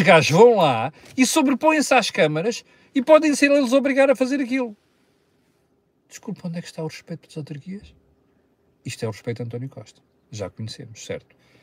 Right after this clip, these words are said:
Isto é uma sacanice de todo o tamanho. Eu tenho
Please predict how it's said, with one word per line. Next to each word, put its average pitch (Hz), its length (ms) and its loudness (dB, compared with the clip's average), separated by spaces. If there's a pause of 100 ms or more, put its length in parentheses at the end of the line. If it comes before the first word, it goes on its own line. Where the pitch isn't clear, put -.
(280)
Isto - 260 -8
é 113 40 -2
uma 107 180 -6
sacanice 120 960 -8 (500)
de 110 80 -12
todo 107 200 -10
o - 20 -16
tamanho. - 260 -20 (4000)
Eu 151 140 -2
tenho 143 460 -4